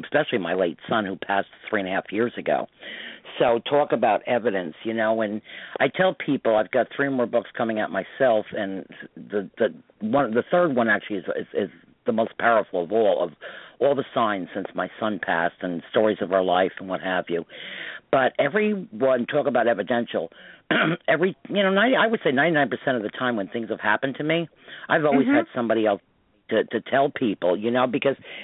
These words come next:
Speaker 1: people do look at us like we're nuts or like New Age or whatever.
Speaker 2: <laughs> Yeah.
Speaker 1: Whatever.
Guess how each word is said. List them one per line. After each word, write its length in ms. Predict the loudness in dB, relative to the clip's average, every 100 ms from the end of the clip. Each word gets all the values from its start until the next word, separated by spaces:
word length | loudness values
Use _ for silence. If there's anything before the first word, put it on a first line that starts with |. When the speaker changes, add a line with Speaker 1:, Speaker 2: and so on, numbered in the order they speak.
| -6
Speaker 1:
people 300 | -2 0 0
do 180 | 2 2
look 260 | 2 2 2
at 60 |
us 120 | 2 2
like 160 | 0 0
we're 120 | 0
nuts 400 | 0 2 0 -2 0
or 140 | 2
like 260 | 2 0 0
New 240 | -2 2
Age 380 | 2 2 0 -2 -2
or 220 | -2 -2 -6 -10 0
whatever. 460 | 4 6 4 4 4
Speaker 2:
<laughs> 40 | 2 0 -2 -2 -2 -6 _ -2 -2 -6 -14 -12 -2
Yeah. 80 | 2
Speaker 1:
Whatever. 560 | 4 4 2 0 -2